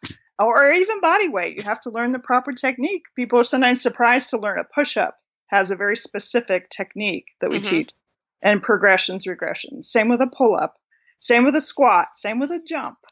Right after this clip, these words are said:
Speaker 2: Right.
Speaker 1: So body weight movements take a lot of,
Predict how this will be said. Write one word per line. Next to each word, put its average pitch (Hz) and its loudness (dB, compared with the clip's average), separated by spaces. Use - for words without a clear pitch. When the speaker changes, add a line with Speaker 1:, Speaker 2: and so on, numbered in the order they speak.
Speaker 2:
Right. 185 2
Speaker 1:
So 240 -2
body 262 2
weight 202 0
movements 202 -10
take 214 -10
a 196 -14
lot 202 2
of, 175 -4